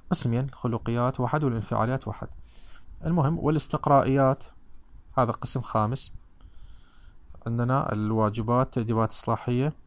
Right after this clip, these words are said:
خلقيات، انفعاليات، استقرائيات، وإما اصطلاحيات هاي القسم السادس، وهي إما بحسب الإطلاق وإما بحسب أصحاب صناعة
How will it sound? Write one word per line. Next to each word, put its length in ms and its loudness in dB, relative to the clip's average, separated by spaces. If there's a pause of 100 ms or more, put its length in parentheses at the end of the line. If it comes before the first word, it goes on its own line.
(100)
خلقيات، 800 0
انفعاليات، 840 0
استقرائيات، 880 0 (480)
وإما 480 2 (100)
اصطلاحيات 1000 0 (1000)
هاي 80 0
القسم 320 -6
السادس، 600 -2 (280)
وهي 360 2
إما 280 2
بحسب 460 0
الإطلاق 760 2 (380)
وإما 440 2
بحسب 500 0
أصحاب 720 0
صناعة 520 0